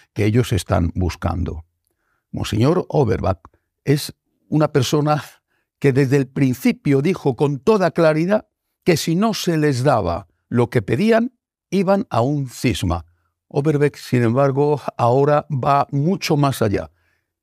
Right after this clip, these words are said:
y se atreve a decir que los que estamos fuera de la Iglesia y tenemos que plantearnos si queremos seguir o no dentro de la Iglesia,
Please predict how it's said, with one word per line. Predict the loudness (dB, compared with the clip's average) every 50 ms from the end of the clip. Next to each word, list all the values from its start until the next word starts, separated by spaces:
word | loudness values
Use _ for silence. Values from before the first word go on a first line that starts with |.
| _ _ _ _ -2
y | -2 -2
se | 0 2 0 0
atreve | 0 2 2 2 4 4 4
a | 2 4
decir | 2 0 0 0 -2 -2 -2 -4 _ _ _ _ _ _ _ _ _ _ _ _ _ _ _ _ -2
que | 0 2 2
los | 2 2 0 0
que | 0 0
estamos | 0 0 0 0 2 2 2 -2 -4 -6
fuera | -2 -2 0 2 2 2
de | 2 2
la | 2 2
Iglesia | 2 2 0 0 0 0 -2 -2 -2
y | -4 -6 -2
tenemos | -2 -2 0 2 2 2 2 2 0 -2
que | -4 -6 -2
plantearnos | 0 0 2 2 0 0 0 0 0 2 0 0 0 -2 -2 -4 -4 -8 -10 -12 _ _ _ _ _ _ _
si | -6 -4 -2 0
queremos | 2 2 4 4 4 2 0 0
seguir | 0 0 0 2 2 2
o | 2 2
no | 0 0 -2 -2 -2
dentro | -2 0 2 2 0 0 0 -2 0
de | 2 2 2
la | 4 2
Iglesia, | 2 2 2 0 0 -2 -4 -4 -4 -4 -4